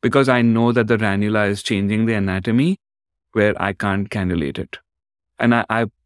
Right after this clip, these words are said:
I've proven later on that it actually turns out to be true. Once the la-, ranula is decompressed, the sublingual gland is out, I can see everything. And then it's much more easier to cannulate the duct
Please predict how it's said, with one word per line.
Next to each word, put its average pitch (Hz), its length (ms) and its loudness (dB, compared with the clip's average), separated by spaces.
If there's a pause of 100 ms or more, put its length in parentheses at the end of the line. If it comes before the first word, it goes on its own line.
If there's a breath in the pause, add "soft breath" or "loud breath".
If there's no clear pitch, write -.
(120)
I've 104 220 -4
proven 135 540 2
later 110 360 2
on 95 540 -4
that 101 360 -4 (480)
it 110 180 -2
actually 107 640 -2
turns 107 260 0
out 107 160 -4
to 113 80 -2
be 104 160 -2
true. 101 480 -6
Once 107 240 -6
the 127 100 -2
la-, 110 180 0
ranula 107 420 -2
is 107 100 -4
decompressed, 107 640 -2
the 113 80 -6
sublingual 104 500 -2
gland 104 240 -2
is 101 200 -2
out, 120 340 0 (480)
I - 60 -14
can 156 140 0
see 160 220 0
everything. 123 680 0 (460)
And 110 180 0
then 113 140 2
it's 117 180 -2
much 107 220 -2
more 120 220 2
easier 110 320 0
to 107 120 -2
cannulate 98 520 -2
the 101 80 0
duct 98 340 -4